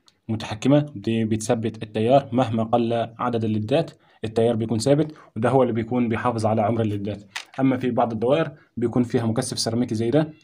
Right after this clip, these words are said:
المكثف السيراميكي زي ده للأسف بيخرج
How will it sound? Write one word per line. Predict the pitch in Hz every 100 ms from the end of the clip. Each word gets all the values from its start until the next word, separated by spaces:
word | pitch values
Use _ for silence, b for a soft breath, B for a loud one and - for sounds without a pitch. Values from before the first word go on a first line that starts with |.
| B B
المكثف | 120 143 123
السيراميكي | - 127 131
زي | 117 120 120
ده | 139 - _ _ - _ -
للأسف | 110 - 143 151 151 _ _ _ _ _ _ _ - _ 107
بيخرج | 113 127 123 127 110 107